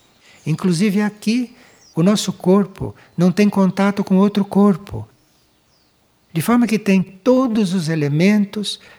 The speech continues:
para cada corpo ser si mesmo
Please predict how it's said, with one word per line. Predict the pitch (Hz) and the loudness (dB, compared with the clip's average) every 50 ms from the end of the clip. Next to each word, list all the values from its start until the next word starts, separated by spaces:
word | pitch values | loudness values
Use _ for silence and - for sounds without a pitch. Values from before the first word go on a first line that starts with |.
| _ _ | _ _
para | - 160 175 165 | -4 -4 -4 -4
cada | 170 - - - 226 240 214 185 196 170 | -6 -8 -6 -4 -2 0 0 0 -2 -2
corpo | - - - - 220 233 233 214 - - 208 196 | -4 -6 -2 2 2 4 2 2 -2 -6 -6 -6
ser | - - - - - - 220 226 226 226 208 180 - _ _ _ _ _ _ _ _ _ _ _ | -4 -4 -4 -2 -2 0 0 0 0 -2 -4 -8 -14 _ _ _ _ _ _ _ _ _ _ _
si | - - - - - 202 | -12 -10 -8 -4 -2 -2
mesmo | 190 180 185 196 202 190 180 156 135 120 110 113 107 110 113 | 0 2 2 4 4 4 2 0 -2 -6 -8 -10 -12 -14 -16